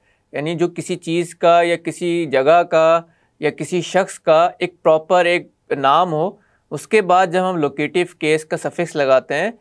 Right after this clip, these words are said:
तो उनके दरमियान में हम एक एपोस्ट्रॉफी लगा देते हैं, यूँ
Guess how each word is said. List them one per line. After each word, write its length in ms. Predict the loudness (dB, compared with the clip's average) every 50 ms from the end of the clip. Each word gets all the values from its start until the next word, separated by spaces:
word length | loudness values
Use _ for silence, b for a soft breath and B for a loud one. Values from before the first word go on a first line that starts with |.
| b b b _
तो 100 | -4 -2
उनके 280 | -2 -2 -2 -2 0 2
दरमियान 440 | 2 0 0 0 -2 -2 -2 -2
में 120 | -2 -4 -6
हम 120 | -6 -6
एक 160 | -8 -6 -8
एपोस्ट्रॉफी 560 | -8 -6 -4 -4 -4 -4 -6 -8 -6 -4 -2 -2
लगा 240 | 0 0 0 -2
देते 260 | -4 -4 -8 -10 -8 -10
हैं, 140 | -10 -10 -10
यूँ 220 | -8 -8 -8 -8